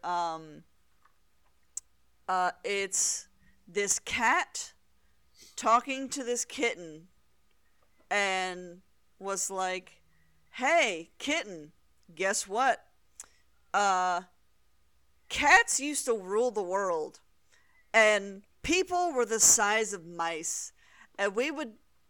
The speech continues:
<laughs> uh, and we would eat them and make them, uh, make them groom us and pet us and bring us food,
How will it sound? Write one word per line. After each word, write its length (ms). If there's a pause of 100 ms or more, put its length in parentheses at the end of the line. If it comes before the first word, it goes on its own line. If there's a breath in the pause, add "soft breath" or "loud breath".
(140)
<laughs> 1120
uh, 260
and 140
we 140
would 240
eat 280
them 400 (360 loud breath)
and 260
make 280
them, 360 (100)
uh, 540 (760)
make 260
them 160
groom 400
us 480
and 180
pet 260
us 240
and 140
bring 220
us 120
food, 540